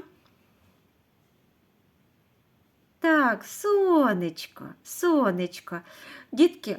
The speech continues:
а як ви вважаєте, сонечко холодне чи горя-, гаряче? Хо-, гаряче,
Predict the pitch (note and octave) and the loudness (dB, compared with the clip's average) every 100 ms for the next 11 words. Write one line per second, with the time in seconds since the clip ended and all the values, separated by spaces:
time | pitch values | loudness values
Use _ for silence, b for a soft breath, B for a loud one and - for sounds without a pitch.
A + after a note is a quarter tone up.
0 | - - G4 B4 C5 D#4+ B3+ G3 A#3+ A3+ | -6 -2 0 0 0 2 2 2 -2 0
1 | F3+ E3 - F#3 C#4+ E4 E4+ - D#4 - | -2 -2 -8 -4 0 2 0 -2 -6 -2
2 | F#4 C5+ D#5 F4+ - C#4 B3+ C4+ B3+ - | 4 6 6 2 0 0 0 0 0 -4
3 | - A#3+ D4+ A3+ D#3 - - - _ _ | -4 2 4 4 -2 -8 -16 -18 _ _
4 | _ _ _ _ _ _ _ _ _ _ | _ _ _ _ _ _ _ _ _ _
5 | _ b b b b _ _ - G#4 - | _ b b b b _ _ -12 -8 -8
6 | - _ _ - C4 G#4+ F#4+ C#4+ D4 D#4 | -12 _ _ -2 2 6 8 10 10 8
7 | C#4 - - D#3+ D3+ | 6 -2 -10 -12 -14